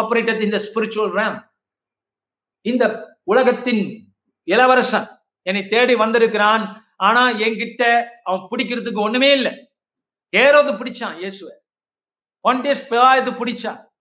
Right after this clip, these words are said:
தலைமை ஆசாரியர்கள் பிடித்தார்கள் இயேசுவை. ஆனால்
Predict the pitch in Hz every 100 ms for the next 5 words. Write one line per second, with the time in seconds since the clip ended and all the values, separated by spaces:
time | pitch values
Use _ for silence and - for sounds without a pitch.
0 | _ _ _ _ - 214 254 262 254 269
1 | 269 262 254 254 - 226 - 254 240 226
2 | 214 208 208 160 117 _ _ _ _ _
3 | _ - 156 180 185 156